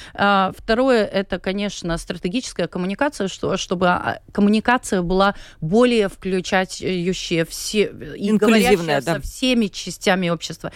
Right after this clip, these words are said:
Speaker 1: То есть тут, э, очень много, э, тех, которые должны быть в государстве ответственны за, за, м, ну, такое, м, на английском это coherence, ну, что все, то есть, э,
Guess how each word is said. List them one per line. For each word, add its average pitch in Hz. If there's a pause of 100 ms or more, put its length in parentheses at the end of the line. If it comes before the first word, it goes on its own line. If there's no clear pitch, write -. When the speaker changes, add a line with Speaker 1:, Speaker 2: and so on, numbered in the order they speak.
(220)
Speaker 1:
То 269
есть 254
тут, -
э, 226
очень 240
много, 226
э, 180
тех, 240
которые 196
должны 180
быть 175
в 160
государстве 185
ответственны 208 (340)
за, 170
за, 226 (280)
м, 190
ну, 208
такое, 196
м, 175 (200)
на 214
английском 220
это 208
coherence, 208
ну, 196
что -
все, 208
то -
есть, 190 (160)
э, 180